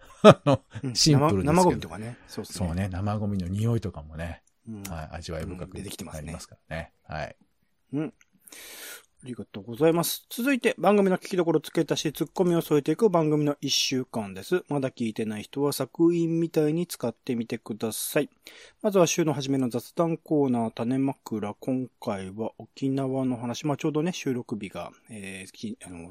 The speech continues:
Speaker 2: 記念日っていうとあれですけど、そういう日っていうこともあります。あとはスポークスマンの話、行ってみたい場所の話などをしました。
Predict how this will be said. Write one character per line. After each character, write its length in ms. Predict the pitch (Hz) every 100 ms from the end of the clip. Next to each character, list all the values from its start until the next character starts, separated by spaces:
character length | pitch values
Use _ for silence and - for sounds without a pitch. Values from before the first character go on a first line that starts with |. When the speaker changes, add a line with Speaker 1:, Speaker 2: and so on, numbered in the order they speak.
| -
Speaker 2:
記 140 | -
念 200 | 101 123
日 100 | 90
っ 40 | 82
て 140 | 87
い 20 |
う 40 | 82
と 100 | 85
あ 20 |
れ 80 | 85
で 80 |
す 80 | 82
け 80 | 87
ど、 140 | 87
そ 100 | - -
う 20 |
い 40 | 92
う 20 |
日 180 | - _
っ 60 |
て 80 | -
い 40 | 95
う 20 |
こ 100 | 165
と 100 | 202
も 120 | 147
あ 40 |
り 60 | -
ま 100 | -
す。 200 | - - - - - - - -
あ 60 | -
と 180 | 143 127
は 60 |
ス 100 | -
ポ 200 | - 139
ー 40 | -
ク 100 | -
ス 120 | -
マ 200 | 131 113
ン 140 | 87 85
の 120 | 87
話、 1000 | - - 90 87 90 - - - 185 175 -
行 680 | 127 107 95 87 87 95 -
っ 40 |
て 100 | 110
み 100 | 98
た 120 | 98
い 80 | 92
場 120 | 92
所 140 | - 90
の 80 |
話 320 | 90 92 - 107
な 140 | 101
ど 140 | - 156
を 80 |
し 240 | 147 - 82
ま 120 | 90
し 280 | - - - _
た。 160 | 143